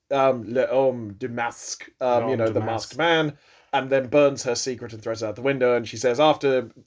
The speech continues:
Speaker 1: Bond's been to see Vesper's grave, she'll tell him everything, and they'll be living a true life of honesty, and they can stop living, looking over their shoulders. He goes to Vesper's grave, and he's like,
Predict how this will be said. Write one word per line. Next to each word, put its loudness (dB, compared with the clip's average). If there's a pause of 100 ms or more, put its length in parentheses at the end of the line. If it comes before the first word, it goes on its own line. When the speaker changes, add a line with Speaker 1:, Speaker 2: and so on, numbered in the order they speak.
(160)
Speaker 1:
Bond's 0
been 0
to -14
see -6
Vesper's -6
grave, -2 (300)
she'll -6
tell 4
him 2
everything, -2
and -4
they'll 2
be -8
living 2
a -8
true 0
life 4
of -2
honesty, -2
and -4
they -6
can -16
stop -2
living, -4 (100)
looking -4
over -2
their -4
shoulders. 4 (420)
He -18
goes 6
to -2
Vesper's 2
grave, 4 (160)
and 2
he's -4
like, 0